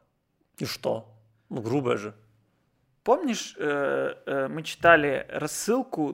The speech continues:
Speaker 2: того, э, какие, э, ругательные слова можно использовать на телевидении, на украинских каналах?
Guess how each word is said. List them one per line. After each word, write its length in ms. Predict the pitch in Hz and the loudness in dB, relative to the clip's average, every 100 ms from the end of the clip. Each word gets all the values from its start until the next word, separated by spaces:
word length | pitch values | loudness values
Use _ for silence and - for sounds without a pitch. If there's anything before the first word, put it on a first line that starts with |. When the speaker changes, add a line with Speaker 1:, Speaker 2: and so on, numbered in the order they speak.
| - | 0
Speaker 2:
того, 460 | 165 156 196 190 - | 2 4 6 6 4
э, 100 | 151 | -6
какие, 580 | - 151 - 185 165 143 - - _ _ _ _ _ - - | -8 -12 -6 0 0 0 -6 -20 _ _ _ _ _ -14 -8
э, 380 | 135 127 131 131 | -4 -2 0 0
ругательные 520 | 147 156 151 143 139 | 4 4 4 -2 -8
слова 360 | - 151 180 202 | -4 2 4 4
можно 480 | 151 156 147 135 | 0 -4 -4 -6
использовать 500 | 135 - 156 147 135 | -6 -4 -4 -2 -8
на 80 | 135 | -10
телевидении, 500 | 131 131 127 135 139 | -10 -8 -8 -10 -12
на 220 | 139 143 143 | -8 -8 -8
украинских 460 | 139 143 135 131 | -10 -12 -14 -14
каналах? 520 | - - - - - | -10 -10 -10 -12 -18